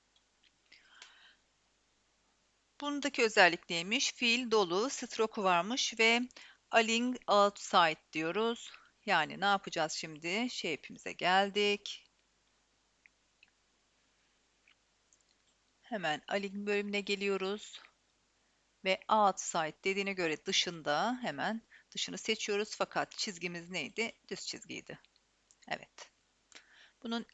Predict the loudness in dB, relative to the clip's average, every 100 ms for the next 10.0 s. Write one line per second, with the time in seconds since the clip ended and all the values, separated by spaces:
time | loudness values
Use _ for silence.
0 | 2 4 4 -2 -4 -2 -2 -2 -4 -6
1 | -6 -8 -6 -6 -2 0 0 -4 _ _
2 | _ _ _ _ _ _ _ _ _ _
3 | _ _ _ _ _ _ -4 -2 -2 -6
4 | -6 -8 -10 -8 -8 -10 -8 -6 -6 -8
5 | -14 -20 _ _ _ _ _ _ _ _
6 | _ _ _ _ _ _ _ _ _ _
7 | -4 -4 0 2 4 2 2 0 -2 -8
8 | -6 -6 -2 -2 -2 -2 0 0 -2 -6
9 | -8 -8 -4 -4 -2 -4 -4 -4 -4 -4